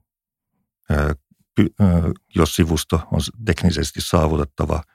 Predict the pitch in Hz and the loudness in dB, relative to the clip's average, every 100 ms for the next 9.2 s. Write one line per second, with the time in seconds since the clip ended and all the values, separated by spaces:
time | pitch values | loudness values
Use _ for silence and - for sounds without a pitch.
0 | _ - 73 73 73 73 73 78 71 73 | _ 0 2 2 2 2 0 0 0 -2
1 | - 80 76 71 - _ _ - _ _ | 0 0 0 -4 -8 _ _ -20 _ _
2 | - 78 76 82 76 73 73 69 76 76 | -6 -2 0 0 0 0 -2 -4 -6 -2
3 | 76 76 73 73 - - 87 80 76 - | -2 0 -2 -4 -10 0 0 2 0 -2
4 | 76 78 82 73 _ _ - 73 80 73 | -2 -2 -4 -6 _ _ -2 0 2 0
5 | 71 69 82 73 71 - - _ _ _ | -2 0 0 0 -2 -6 -6 _ _ _
6 | _ 76 71 67 71 - 71 80 73 73 | _ -2 0 0 -4 -8 -2 2 2 0
7 | 71 71 - 80 - _ _ _ _ _ | -4 -6 -4 -6 -6 _ _ _ _ _
8 | _ _ - 73 - 80 80 76 _ - | _ _ 0 0 0 2 2 0 _ -4
9 | - 85 | -4 -4